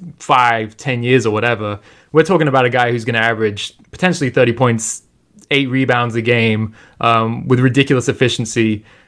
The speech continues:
And then all of the, the way that he scores just makes it so much easier on his teammates because he, he collapses the defense and just creates so many openings. So for me, I, I, I would give Zion the edge, but the injury stuff is very concerning. And I, I, I don't think there's, if someone did say Ja,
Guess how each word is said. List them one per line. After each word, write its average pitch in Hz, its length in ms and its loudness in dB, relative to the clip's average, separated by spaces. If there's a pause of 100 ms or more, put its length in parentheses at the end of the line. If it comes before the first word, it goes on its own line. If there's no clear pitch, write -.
And 131 160 0
then 135 80 2
all 151 380 8
of 131 260 -6
the, 135 120 -2
the 135 160 0
way 147 220 4
that 160 120 -2
he 131 180 -4
scores 127 540 2
just - 160 -6
makes 127 180 0
it - 60 -10
so - 120 0
much 127 140 2
easier 120 320 0
on 117 80 0
his 110 120 -4
teammates 117 520 0 (160)
because 131 240 0
he, 131 220 2
he 127 200 0
collapses 135 640 0
the 127 80 0
defense 123 500 -2
and 117 80 -2
just 113 120 -8
creates 123 300 0
so 120 140 -2
many 110 140 2
openings. 110 520 -2 (420)
So 180 140 2
for 190 120 0
me, 202 180 6
I, 165 100 4
I, 170 280 0
I 151 80 2
would 151 220 0
give 143 160 2
Zion 131 320 2
the 113 120 -2
edge, 117 400 0 (180)
but - 80 0
the 131 140 2
injury 135 240 -2
stuff 120 240 -2
is 117 180 -2
very 113 220 0
concerning. 110 540 -2
And 117 100 -2
I, 120 60 0
I, 139 280 -2 (140)
I 139 60 2
don't 139 220 0
think 135 160 -2
there's, 120 440 0 (180)
if - 120 -2
someone 151 220 2
did 131 200 2
say 131 160 2
Ja, 120 520 2